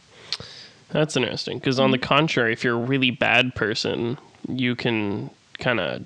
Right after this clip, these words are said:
Speaker 1: do whatever you want in life, and then when you're dead, not feel bad about it and just kinda watch people be miserable for all of eternity. Like, I think the situation is advantageous to you no matter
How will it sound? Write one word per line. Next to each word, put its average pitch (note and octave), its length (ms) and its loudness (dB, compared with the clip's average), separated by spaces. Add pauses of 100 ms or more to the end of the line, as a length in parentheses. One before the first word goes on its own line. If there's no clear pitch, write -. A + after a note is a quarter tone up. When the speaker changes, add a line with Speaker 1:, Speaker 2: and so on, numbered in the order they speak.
(120)
Speaker 1:
do B2 100 2
whatever B2 240 4
you G#2+ 120 0
want A#2 240 2
in B2+ 120 0
life, F2+ 460 -4 (440)
and A#2+ 180 -2
then G2+ 320 -2 (100)
when B2+ 180 -2
you're A#2 100 -2
dead, A2 320 0
not A2 240 -2
feel - 200 -6
bad G#2 260 -4
about - 240 -4
it - 120 -6
and - 140 -4
just - 160 -8
kinda - 180 -4
watch A#2+ 480 -4 (200)
people B2 240 -4
be F#2+ 160 -4
miserable B2+ 720 -4
for - 200 -6
all - 120 -6
of - 100 -6
eternity. - 560 -8 (580)
Like, C3+ 160 6
I B2+ 60 8
think C3 160 6
the C3 100 4
situation C3 540 4
is B2 140 4
advantageous A#2+ 680 2
to G#2 260 -2
you G#2+ 240 -2
no A2 120 0
matter A2 420 0